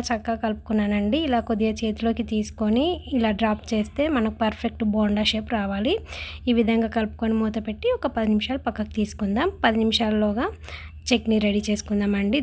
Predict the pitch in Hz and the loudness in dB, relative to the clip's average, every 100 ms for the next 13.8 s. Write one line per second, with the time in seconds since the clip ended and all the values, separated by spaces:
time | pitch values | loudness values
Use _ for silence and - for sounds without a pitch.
0 | 233 226 220 220 233 220 214 214 - 214 | 4 2 0 -2 0 0 0 0 0 -2
1 | 214 208 214 208 - 208 359 277 247 220 | 0 0 -2 -4 0 0 0 0 -4 -2
2 | 226 - 226 214 208 269 415 - - - | -2 0 0 0 0 -2 -4 -4 -14 -14
3 | - - 233 233 233 220 277 254 214 214 | -8 0 4 4 4 4 2 2 2 2
4 | 214 339 247 220 226 220 214 - 330 359 | 2 -2 -2 -2 0 0 -2 -2 -4 0
5 | 247 214 214 202 233 220 208 214 277 220 | -2 -2 -2 0 2 2 2 2 2 2
6 | 214 233 220 214 214 208 214 - 208 196 | 4 4 2 2 2 0 -2 0 -2 0
7 | 196 302 381 - 214 214 202 196 196 - | -2 -2 -2 -2 -2 0 0 0 -4 -4
8 | 196 202 349 254 208 202 196 196 196 208 | -4 0 2 2 2 0 0 -2 0 0
9 | 392 349 202 190 196 320 247 214 208 208 | 0 0 -2 -2 0 0 2 0 0 0
10 | 208 202 202 233 320 220 202 202 208 208 | 0 0 -2 -4 -4 -2 -2 -2 -4 -2
11 | 208 202 294 320 277 240 240 - 208 208 | -2 -2 0 2 2 2 -4 -4 -4 -2
12 | 208 220 196 196 370 - - - - - | -2 -2 -2 -2 -4 -6 -14 -20 -20 -20
13 | - - - - 240 254 240 | -20 -18 -18 -10 2 4 4